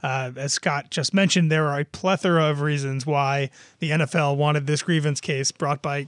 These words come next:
Colin Kaepernick and Carolina Panthers safety Eric Reed, uh, to, to, to be stopped before we got to that point. Correspondence between owners, correspondence between President Donald Trump and owners, uh, uh, p-,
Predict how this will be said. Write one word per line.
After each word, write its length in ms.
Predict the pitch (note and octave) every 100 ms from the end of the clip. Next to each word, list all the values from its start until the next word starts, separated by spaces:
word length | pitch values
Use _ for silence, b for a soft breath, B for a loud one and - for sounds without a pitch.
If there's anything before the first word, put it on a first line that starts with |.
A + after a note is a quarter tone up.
| -
Colin 260 | D#3 D3+
Kaepernick 460 | E3 D3 D3+ C#3+ C#3
and 400 | C#3 C3+ C#3 C#3 B B B
Carolina 340 | - D3+ C#3 C3
Panthers 400 | E3 C#3+ D3+ -
safety 380 | D3 - D3 -
Eric 260 | D3+ C#3+ E3
Reed, 380 | D#3 D#3 D3 C3+ B B -
uh, 260 | C#3+ C3 C#3
to, 220 | - D#3 D3+
to, 140 | E3
to 120 | G3+
be 120 | F3+
stopped 400 | C#3+ - E3+ E3+
before 280 | B2 - E3
we 120 | D3+
got 220 | D3+ D3 E3+
to 40 |
that 180 | C#3+ C3+
point. 300 | - D3 C#3+
Correspondence 600 | - F3 D3+ - D3 C3+
between 300 | - - C#3 G3
owners, 420 | G#3+ G3 F#3 - B B _
correspondence 580 | - D#3+ - D#3 D3 -
between 440 | D3+ - E3 C#3+
President 480 | - D#3+ C#3+ C#3 C3
Donald 300 | C#3 C3 C3
Trump 380 | - A#3 A#3+ -
and 140 | D#3+ F3
owners, 500 | F#3+ F#3+ F#3 F#3+ - B B -
uh, 40 |
uh, 580 | E3+ E3 E3 F3+ E3+ E3 E3 -
p-, 120 | -